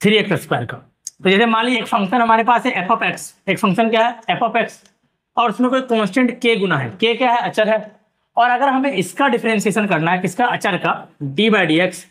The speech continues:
तो देखिए k तो constant है, अचर जो बदलता नहीं है, और differentiation किसके बारे में बतलाता है, बदलाव के बारे में। तो constant कहाँ चला जाएगा, बाहर,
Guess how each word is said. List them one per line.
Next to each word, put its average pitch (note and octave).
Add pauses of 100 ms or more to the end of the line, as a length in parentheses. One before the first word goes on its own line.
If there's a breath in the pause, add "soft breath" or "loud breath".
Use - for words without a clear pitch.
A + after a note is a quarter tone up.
(580)
तो A#3
देखिए A#3
k B3+
तो C4+
constant B3
है, A#3+
अचर A3
जो A3
बदलता G3
नहीं A#3
है, A3 (100)
और G#3+
differentiation A3
किसके A#3+
बारे A#3
में A#3
बतलाता A#3
है, F3
बदलाव G3
के A3
बारे G#3
में। G3 (400 soft breath)
तो A3
constant A3
कहाँ B3+
चला C4
जाएगा, B3
बाहर, E3+